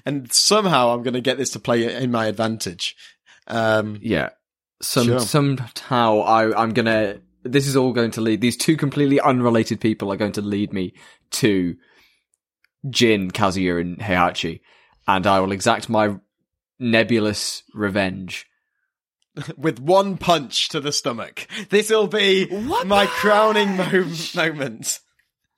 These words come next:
Speaker 1: Oh, what an idiot.
Speaker 2: And it just, what, a f-, yeah.
Speaker 1: Like, seriously,
Speaker 2: I'm glad
Speaker 1: he's
Speaker 2: he's
Speaker 1: ripped.
Speaker 2: dead.
Speaker 1: Yeah.
Speaker 2: He's gone.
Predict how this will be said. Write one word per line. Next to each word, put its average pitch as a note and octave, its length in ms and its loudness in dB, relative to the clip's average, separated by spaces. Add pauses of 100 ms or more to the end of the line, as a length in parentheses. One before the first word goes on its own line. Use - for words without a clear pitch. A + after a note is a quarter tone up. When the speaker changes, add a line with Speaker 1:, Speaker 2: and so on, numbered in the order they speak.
(760)
Speaker 1:
Oh, F3 460 2
what E3 220 -2
an D3+ 80 -4
idiot. D#3 380 0
Speaker 2:
And C3 160 0
it C3 120 -4
just, - 560 -6 (720)
what, C3+ 180 -6
a - 40 -2
f-, - 240 -12
yeah. A2+ 420 -8 (200)
Speaker 1:
Like, A3 160 0
seriously, A3 500 2
Speaker 2:
I'm A#2+ 40 -4
glad B2 200 2
Speaker 1:
he's B2+ 120 2
Speaker 2:
he's G3+ 100 6
Speaker 1:
ripped. G2+ 300 -4 (440)
Speaker 2:
dead. B2 60 -8
Speaker 1:
Yeah. C3 100 0
Speaker 2:
He's B2+ 120 -4
gone. G#2+ 260 -2